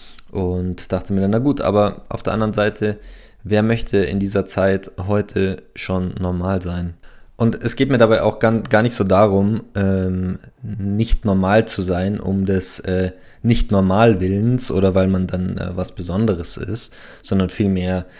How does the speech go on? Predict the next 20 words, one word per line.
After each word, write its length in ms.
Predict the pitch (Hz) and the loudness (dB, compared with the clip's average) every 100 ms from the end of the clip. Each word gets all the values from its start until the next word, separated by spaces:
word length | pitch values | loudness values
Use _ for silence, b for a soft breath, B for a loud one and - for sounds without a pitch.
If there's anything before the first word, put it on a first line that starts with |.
| B B | B B
so 140 | - | -8
diese 460 | 90 95 92 90 90 | -4 -2 0 0 -2
Definition 760 | 87 104 104 98 - 107 120 | 0 -2 0 -2 2 4 6
des 180 | 101 92 | 4 2
Normalseins 760 | 95 90 90 104 92 90 90 85 | 0 0 2 2 2 0 -2 -4
in 100 | 87 | -4
der 80 | |
Gesellschaft. 880 | 85 85 90 95 - 87 87 - - | -4 -2 0 0 0 -2 -4 -8 -20
Normal 720 | - - 90 90 90 95 104 | -12 -6 -2 0 2 4 4
schleppt 340 | 98 - 98 - | 2 0 -2 -2
sich 220 | - 95 | -6 -2
irgendwie 260 | 95 98 95 | 0 0 0
von 240 | - 95 | -2 0
nine 200 | 92 98 | 2 0
to 100 | 98 | -2
five 380 | - 90 92 - | -4 0 0 -2
in 80 | 90 | -4
einen 100 | 90 | 4
Job, 320 | 131 131 - b b b b - | 4 4 -4 b b b b -4
der, 500 | 98 95 95 92 95 | 0 2 2 0 -4